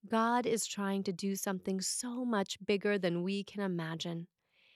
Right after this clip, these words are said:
How do we allow our thinking to get stretched? Where do you see glimmers of the one in your time? When have you felt an urge to turn and follow the one? When do you get most excited about following,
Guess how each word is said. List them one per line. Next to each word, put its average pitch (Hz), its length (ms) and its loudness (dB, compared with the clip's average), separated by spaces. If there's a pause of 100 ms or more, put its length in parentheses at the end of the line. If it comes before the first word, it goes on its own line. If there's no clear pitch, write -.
(160)
How 247 260 4
do 277 100 2
we 285 220 0
allow 190 460 0
our 196 160 0
thinking 170 480 -4
to 208 120 -2
get 214 220 0
stretched? - 640 -2 (580)
Where 311 240 4
do 339 80 2
you 294 460 4
see 233 280 2
glimmers 220 640 2
of - 180 -4
the 233 120 6
one 214 440 4
in 208 220 4
your 202 200 4
time? 208 600 -2 (720)
When 233 240 6
have 220 200 0
you 220 320 2
felt 170 300 0
an 170 140 -2
urge 175 380 2
to 202 120 0
turn 208 400 0
and 214 240 0
follow 254 380 2
the 185 140 4
one? 156 400 0 (720)
When 202 180 6
do 196 100 2
you 202 160 6
get 196 220 6
most 196 380 2
excited 190 460 2
about 170 320 4
following, 175 640 2